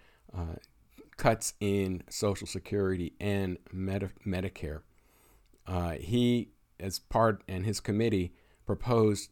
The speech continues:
to sharply scale back the future cost of living adjustments to Social Security benefits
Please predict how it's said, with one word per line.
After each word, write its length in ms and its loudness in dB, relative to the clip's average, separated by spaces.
to 300 -2
sharply 480 2
scale 420 2
back 460 0
the 120 -4
future 380 2
cost 380 0
of 120 -2
living 320 2
adjustments 580 -4
to 140 -6
Social 360 -4
Security 460 0
benefits 680 -4